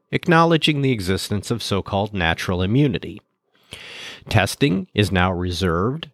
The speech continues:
for those who are symptomatic or have a known or suspected exposure to someone with covid nineteen. Isolation is only for those who are symptomatic and have tested positive,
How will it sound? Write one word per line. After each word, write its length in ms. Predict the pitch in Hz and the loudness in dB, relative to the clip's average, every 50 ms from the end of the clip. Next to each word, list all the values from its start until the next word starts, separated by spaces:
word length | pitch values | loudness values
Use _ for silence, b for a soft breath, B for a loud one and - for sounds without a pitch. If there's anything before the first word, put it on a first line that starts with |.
| _ | _
for 160 | _ - - | _ 0 0
those 340 | 101 90 92 87 90 90 - | 2 2 2 2 2 0 0
who 100 | - 98 | -2 -4
are 100 | 82 78 | -6 -4
symptomatic 880 | 82 - - 127 117 110 - 107 95 87 78 78 80 104 127 - - - _ _ - | -2 0 2 2 0 0 0 -2 0 2 2 2 2 2 0 -2 -2 -8 _ _ -2
or 140 | - 139 131 | 0 2 4
have 180 | 110 104 101 | 4 4 4
a 60 | 101 98 | 2 0
known 420 | 90 92 95 95 98 107 113 107 - | 0 2 2 2 2 2 0 -2 -2
or 120 | 90 101 98 | -2 -2 0
suspected 640 | - - 101 - - - 107 104 - - - 101 | 0 -2 -4 -4 0 0 0 0 0 -2 -2 -2
exposure 640 | 101 - - - - - 92 90 92 - 104 95 | -2 -2 -2 -8 -4 -2 -2 -2 -2 -2 -2 -4
to 100 | - - | -2 -2
someone 380 | 107 - - 92 87 87 87 87 | -4 -2 0 -2 -2 -2 -4 -4
with 160 | 90 90 - | -4 -6 -6
covid 360 | - - 101 90 82 90 82 | -4 -2 0 0 0 -2 -4
nineteen. 640 | 87 87 82 82 76 - - - 131 107 80 - - _ _ _ _ _ _ _ _ B B B B B B B B B B - | -2 -2 -2 -2 -2 -4 0 0 0 0 0 -4 -8 _ _ _ _ _ _ _ _ B B B B B B B B B B 2
Isolation 880 | 110 104 - - 104 90 98 127 170 185 - - 95 104 143 190 - _ _ | 2 2 4 2 2 4 4 4 4 4 4 2 2 0 0 -2 -6 _ _
is 160 | - 95 82 | -2 -2 0
only 280 | - 95 98 101 98 92 | 2 0 2 2 2 2
for 180 | 90 - 98 90 | 2 2 2 2
those 280 | 87 87 92 95 - | 2 2 2 0 0
who 80 | - 104 | 0 0
are 80 | 98 | 0
symptomatic 760 | 92 - - 113 107 - 117 107 90 78 76 78 80 90 - - - | 0 2 0 0 0 0 0 0 2 0 0 0 -4 -4 -6 -4 -2
and 80 | 92 | -2
have 140 | 95 101 - - | -2 -2 -2 0
tested 400 | - 90 87 - - 113 110 - | 0 0 0 0 -2 -6 -4 -2
positive, 580 | 92 82 76 78 76 85 73 73 73 76 - | 0 0 0 0 -2 -4 -4 -4 -6 -6 -8